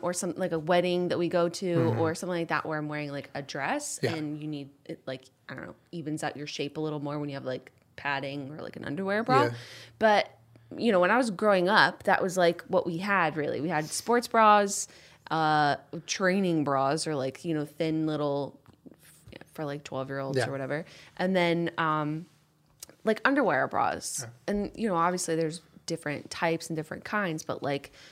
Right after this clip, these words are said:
Speaker 1: the norm was to
Speaker 2: So
Speaker 1: kind
Speaker 2: that's a
Speaker 1: of
Speaker 2: type of bra, is an underwear bra? Like, that's a name of
Speaker 1: Underwire bra.
Speaker 2: Underwire. Oh, they
Speaker 1: Mm-hmm.
Speaker 2: said underwear bra.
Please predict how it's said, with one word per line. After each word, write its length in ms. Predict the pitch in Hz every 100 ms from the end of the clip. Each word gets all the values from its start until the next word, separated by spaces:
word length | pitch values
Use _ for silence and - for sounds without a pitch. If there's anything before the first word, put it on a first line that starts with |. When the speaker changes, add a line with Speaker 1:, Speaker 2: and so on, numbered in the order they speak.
| -
Speaker 1:
the 100 | 185
norm 380 | 202 220 262 220
was 140 | 190 190
to 100 | 185
Speaker 2:
So 40 |
Speaker 1:
kind 60 | 170
Speaker 2:
that's 140 | 180
a 20 | 196
Speaker 1:
of 60 |
Speaker 2:
type 280 | - 147 147
of 140 | 156 127
bra, 200 | 131 139
is 80 |
an 80 | 123
underwear 380 | 117 120 127 143
bra? 240 | 143 147 151
Like, 140 | 127 120
that's 200 | 123 117
a 40 |
name 140 | 120 120
of 80 | 196
Speaker 1:
Underwire 840 | 190 180 165 160 156 147 - -
bra. 100 | 156
Speaker 2:
Underwire. 840 | 160 156 139 113 117 135 131 113 -
Oh, 160 | 127
they 120 | 120 127
Speaker 1:
Mm-hmm. 60 |
Speaker 2:
said 120 | 113
underwear 340 | 117 120 110 107
bra. 220 | 110 110